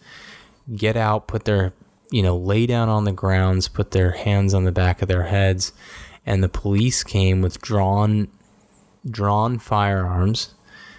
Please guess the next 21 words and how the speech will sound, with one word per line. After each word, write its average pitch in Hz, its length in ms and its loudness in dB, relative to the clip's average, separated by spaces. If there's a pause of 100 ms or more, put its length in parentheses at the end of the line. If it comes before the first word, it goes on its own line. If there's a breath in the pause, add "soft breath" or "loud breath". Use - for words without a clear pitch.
(180 loud breath)
uh, 92 280 0
pointing 120 540 0
at 101 100 -2
these 98 180 0
guys 95 320 0
on 90 120 2
the 90 100 0
ground, 92 540 0 (680)
and, 95 340 0
um, 90 500 0 (880)
other 120 220 0
protesters 104 760 -2
were 95 100 2
surrounding 107 600 0
the 101 60 0
scene 92 420 2
and 87 580 2
yelling 101 520 0
at - 120 -6
the - 60 -12
police - 640 -2